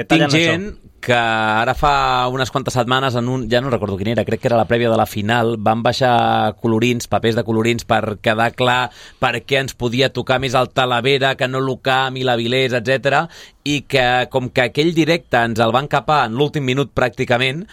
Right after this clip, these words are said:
Speaker 1: es van quedar amb les ganes de poder veure-ho. Ho van escoltar després a través de podcast i ahir us asseguro que portava els papers per si de cas per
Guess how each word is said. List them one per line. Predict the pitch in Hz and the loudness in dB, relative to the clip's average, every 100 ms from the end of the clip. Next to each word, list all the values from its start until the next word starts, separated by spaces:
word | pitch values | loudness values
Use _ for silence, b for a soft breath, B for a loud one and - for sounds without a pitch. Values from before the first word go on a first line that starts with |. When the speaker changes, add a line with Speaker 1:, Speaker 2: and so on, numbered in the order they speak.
| B B _ 113 | B B _ -2
Speaker 1:
es | 120 | 0
van | 139 | 2
quedar | 147 151 | 2 2
amb | |
les | 135 | 2
ganes | 143 156 | 0 0
de | 160 - | 0 0
poder | 135 143 | 2 4
veure-ho. | 147 120 101 101 | 4 2 0 -2
Ho | 98 | -2
van | 120 | 0
escoltar | 147 - 139 139 | 0 -2 -2 0
després | 131 - 139 131 | 0 -2 0 0
a | |
través | 127 123 127 123 | 0 2 2 2
de | 117 120 | 2 0
podcast | 131 147 170 185 - - | 2 0 2 0 0 -2
i | 131 - - | -2 -2 -2
ahir | 127 131 196 | -2 -2 -2
us | 185 | -2
asseguro | 156 147 131 151 202 220 B B - | 0 0 2 4 4 4 B B 0
que | 139 | 0
portava | 131 131 - 151 190 | 0 -2 0 2 2
els | - | 0
papers | 131 165 - | 0 0 0
per | 151 - | -2 2
si | |
de | 127 120 | 2 2
cas | 139 147 | 0 0
per | 165 | -2